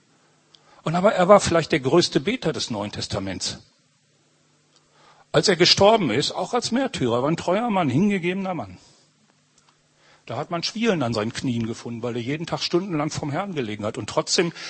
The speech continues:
seine Gemeinde ist ein paar Jahrzehnte später als unbedeutende Splittergruppe in Pella im Ostor-, Ostjordanland geendet. Du kannst kulturelle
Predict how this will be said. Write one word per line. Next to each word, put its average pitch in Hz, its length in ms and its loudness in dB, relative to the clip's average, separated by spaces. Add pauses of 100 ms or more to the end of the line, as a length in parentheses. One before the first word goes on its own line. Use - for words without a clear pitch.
seine 190 440 6
Gemeinde 165 440 6
ist - 100 -2
ein 139 80 -4
paar 160 240 0
Jahrzehnte 151 520 0
später 127 600 0
als 120 280 0 (340)
unbedeutende 202 720 8
Splittergruppe 165 720 4
in 135 160 -2
Pella 175 320 6
im 147 140 -2
Ostor-, 143 640 2
Ostjordanland 135 720 4
geendet. 117 520 -2 (1600)
Du 120 120 -10
kannst - 640 0
kulturelle 147 800 4